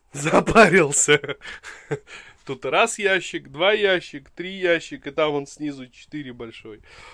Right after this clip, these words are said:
Тут их, э, пятьсот с чем-то штук. Я, честно, я не считал. Должно быть пятьсот с чем-то штук. Так, ну и берем вот нашу рамочку.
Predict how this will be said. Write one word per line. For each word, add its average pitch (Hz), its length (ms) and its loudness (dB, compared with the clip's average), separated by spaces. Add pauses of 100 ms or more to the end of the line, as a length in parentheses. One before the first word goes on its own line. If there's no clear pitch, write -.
(140)
Тут 147 220 -10
их, 131 240 -8
э, 120 720 -4
пятьсот - 500 -10 (320)
с - 60 -20
чем-то 135 400 -8
штук. 123 320 -12
Я, 135 140 2
честно, 190 380 2
я 143 180 0
не 147 100 -4
считал. 120 460 -8
Должно 135 440 0
быть 127 200 -10
пятьсот 117 340 -14
с - 20 -18
чем-то - 360 -14
штук. - 260 -20 (640)
Так, 156 300 4
ну 196 240 6
и 190 500 4 (680)
берем 135 480 -6
вот 127 200 -8
нашу 127 320 -4
рамочку. 160 600 0